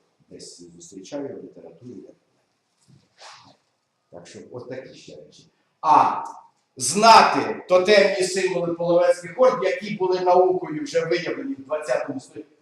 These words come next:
вибачте, під час пожежі, чи... Ні, це ще ж до пожежі в Москві, вибачте, це, так?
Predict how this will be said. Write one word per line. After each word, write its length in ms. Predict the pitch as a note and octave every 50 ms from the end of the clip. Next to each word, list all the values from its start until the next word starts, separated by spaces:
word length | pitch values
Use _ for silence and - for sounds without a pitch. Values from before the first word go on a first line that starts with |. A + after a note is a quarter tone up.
| _
вибачте, 560 | G#2+ - E3+ C#3 C#3 - - - - - - _ _ _ _ _ _ _ _ _ _ _ _ _ _ _ _
під 200 | - C#3+ C#3 -
час 320 | - D3+ C3+ B2+ - -
пожежі, 580 | - C#3 C3 C3+ C#3 B2+ B2 A#2+ B2 B2 A#2+ A#2 A#2+ A#2 - -
чи... 260 | - B2 A#2+ - - B2+ A#2+ A2+ - C#3+ C#3+ - A#2+ B2 A#2+ A#2+ A#2 - - _ _ _
Ні, 240 | - D3+ D#3 C#3+ -
це 140 | - C3 B2+
ще 160 | - - C3+
ж 180 | B2 A2 - -
до 220 | G3+ A3 - -
пожежі 440 | - D3+ - D3 C3 B2 G#2+ A#2 A#2
в 20 |
Москві, 340 | A2+ A2 A2 - - - G2
вибачте, 500 | F#2+ G2+ A2 A2 G#2 G2 - - - G2
це, 140 | - - F#2+ F2+ F2+ _ _ _
так? 420 | - D#3 F3+ - - - - -